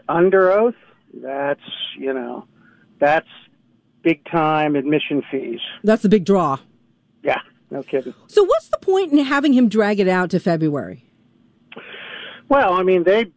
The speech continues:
Speaker 1: their basic argument was it's a complicated case. They need to get more information on these spam and robot accounts. They,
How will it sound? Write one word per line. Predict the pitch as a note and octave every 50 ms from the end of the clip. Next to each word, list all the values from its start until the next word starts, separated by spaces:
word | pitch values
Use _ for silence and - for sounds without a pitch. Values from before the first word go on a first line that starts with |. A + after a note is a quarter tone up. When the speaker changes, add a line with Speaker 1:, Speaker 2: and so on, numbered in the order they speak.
| _ _
Speaker 1:
their | F3+ G3+ A#3
basic | G3+ G3 F3+ D#3+ - F3 - D#3
argument | D3+ D#3 D3+ C#3+ D3+ D3 C#3+
was | C#3+ D3+ D3+ D3 C#3+ B2 C3+
it's | C#3 - -
a | -
complicated | - F3 E3 E3 - F3 - - E3+ D#3+ D#3 D3+ D3 - -
case. | - D#3+ D#3 E3+ E3+ - - -
They | D3 C#3 C#3+
need | D3 D4+ - C#3
to | D4+ -
get | D4+ D4 D#4 - D#4+
more | C#3+ D3 D3+ D3+ D#3
information | D#3 C#3 - - D3 D3+ D3+ D#3+ D#3 C#3+ - - D#3 D3 D3 D3+
on | - - C#3+ C#3 C#3+ C#3+ C#3 C#3
these | C#3 C#3 C#3 C3+ B2 - - - - _ - _ _ _ _ _ - -
spam | - E3+ D#3 D3+ D3 D3 D3+ D3 D3 C#3
and | C3 C3+
robot | D3 D#3 D#3+ D3+ D3+ D3 C#3
accounts. | C3+ - - D#3 D3 D3 D3+ E3+ F3+ - - - - -
They, | - B2+ B2